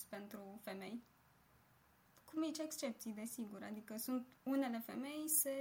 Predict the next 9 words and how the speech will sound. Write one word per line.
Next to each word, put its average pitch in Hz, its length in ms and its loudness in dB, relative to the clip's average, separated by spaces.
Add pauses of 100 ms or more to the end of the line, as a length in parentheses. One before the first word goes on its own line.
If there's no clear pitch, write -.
simt 294 320 0
mai 277 280 -2
confortabil 254 680 -2
în 208 320 -4 (540)
mediul 202 500 2
ăsta. 226 440 -6
Le 240 140 0
place 240 320 0
atenția, 254 680 0